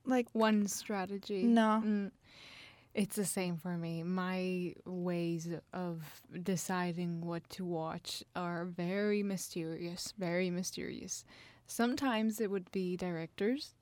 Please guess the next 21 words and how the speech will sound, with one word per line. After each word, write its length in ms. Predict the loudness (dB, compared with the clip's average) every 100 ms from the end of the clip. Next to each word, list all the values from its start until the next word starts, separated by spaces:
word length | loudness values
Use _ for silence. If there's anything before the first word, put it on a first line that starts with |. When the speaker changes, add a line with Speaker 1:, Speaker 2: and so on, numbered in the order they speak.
| _ -6
Speaker 2:
Yeah, 360 | -2 -2 -2 -6 _ 0
I 120 | 2
have 460 | 4 2 0 -4 -12 _ _ _ _ _ _ _ _ _
some 360 | -4 2 4 6
directors 640 | 6 4 0 -2 0 0
that 160 | -2 -4
I 240 | -2 -2 -4
try 240 | -6 -6
to 160 | -6 -8
follow. 600 | -8 -6 -4 -4 -4 -4 -8 _ -20 _ _
For 140 | -2 0
instance, 520 | 0 -2 -4 -4 -2
Wes 280 | -4 -4 -4
Anderson, 580 | -4 -2 -4 -4 -4 -2
I 120 | -4
think 280 | -4 -6 -4
I 100 | -4
watched 460 | -4 -6 -8 -16 -20 _ -4
all 160 | -2 0
his 260 | -4 -6
movies. 460 | -8 -6 -6 -6